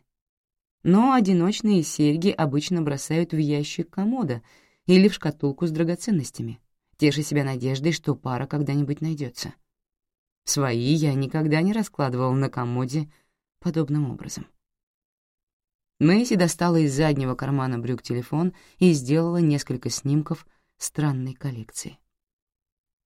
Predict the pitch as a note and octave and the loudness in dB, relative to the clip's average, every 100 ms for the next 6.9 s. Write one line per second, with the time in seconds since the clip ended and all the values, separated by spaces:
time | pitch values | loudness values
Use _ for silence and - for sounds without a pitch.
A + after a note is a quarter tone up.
0 | _ _ _ B2+ B2+ - - D#3+ D3+ A#2 | _ _ _ -2 -2 -2 0 0 2 -4
1 | - - A#2+ A2+ C#3 C#3+ C3+ B2 A#2 B2+ | -4 -6 -6 -2 0 0 -2 -4 -2 -2
2 | C3 A#2+ - A#2+ A2+ B2+ D3+ - A2 - | -2 -4 -4 -4 -2 0 0 -2 -6 -8
3 | - D#3 C3 - C3+ C3 B2+ - B2 - | -4 -2 -4 -6 -8 -6 -6 -6 -8 -6
4 | A#2 - B2+ B2 B2 C#3+ B2+ A#2+ B2 A#2 | -8 -4 -2 0 -2 -4 -6 -6 -6 -4
5 | B2+ C3 - - _ _ _ _ _ - | -4 -4 -8 -14 _ _ _ _ _ -6
6 | A#2+ - A2+ A#2+ A#2 B2 C3 A2+ - | -6 -4 -6 -4 -4 -4 -6 -8 -16